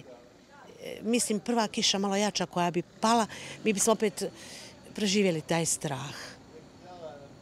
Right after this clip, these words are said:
Voljela bih se vratiti, zaista bih se voljela da se s-, da se svi vratimo. I onda bi bilo nekako ljepše kad bi se vratila sva familija, kad bi se kuća obezbijedila, ali da nam neko kaže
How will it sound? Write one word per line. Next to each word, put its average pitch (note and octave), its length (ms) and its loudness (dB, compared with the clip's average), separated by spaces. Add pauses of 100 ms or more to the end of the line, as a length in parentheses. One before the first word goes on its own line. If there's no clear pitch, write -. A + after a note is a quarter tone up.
(200)
Voljela F#3+ 440 6
bih - 180 -6
se - 160 -2
vratiti, D3+ 420 -6
zaista E3 440 0
bih C#3 80 -8
se D#3+ 160 -4
voljela E3 320 -2
da D#3 140 -6
se D#3+ 160 -6
s-, - 140 -6 (280)
da F3+ 60 -4
se E3+ 120 0
svi A3+ 200 2
vratimo. D3+ 640 -6 (360)
I F3+ 100 -2
onda F#3 140 -2
bi F#3 80 -4
bilo G#3 200 0
nekako G3 400 -2 (300)
ljepše G3 400 0
kad F#3 140 -6
bi F3 80 -4
se F#3+ 180 0
vratila F#3 540 -2 (220)
sva - 220 0
familija, F#3+ 680 0 (1000)
kad G#3+ 100 0
bi F#3 60 -2
se - 200 2
kuća B3+ 220 4
obezbijedila, F#3 520 6
ali A3+ 200 6
da A3+ 100 8
nam C4 140 8
neko C#4+ 280 6
kaže A#3+ 400 6